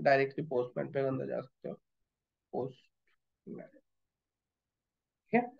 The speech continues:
पोस्टमैन यूज़ करो या तो कोई अदर टूल होगा तो वो यूज़ करो। इससे क्या होता है कि हम एपीआई चेक करते हैं,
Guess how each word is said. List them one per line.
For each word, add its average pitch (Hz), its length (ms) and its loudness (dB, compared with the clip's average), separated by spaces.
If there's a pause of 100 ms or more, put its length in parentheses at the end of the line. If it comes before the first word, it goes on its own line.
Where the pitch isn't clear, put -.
(280)
पोस्टमैन 208 540 12
यूज़ 190 280 4
करो 196 240 12
या 190 300 12
तो 190 180 4 (360)
कोई 185 200 12
अदर 160 360 10
टूल 185 220 8
होगा 170 240 8
तो 170 120 2
वो 165 180 4
यूज़ 165 260 2
करो। 165 420 4
इससे 202 260 6
क्या 320 140 12
होता 165 160 8
है 175 80 12
कि 185 100 6
हम 208 280 8
एपीआई 196 360 10
चेक 175 260 2
करते - 280 -4
हैं, - 80 -10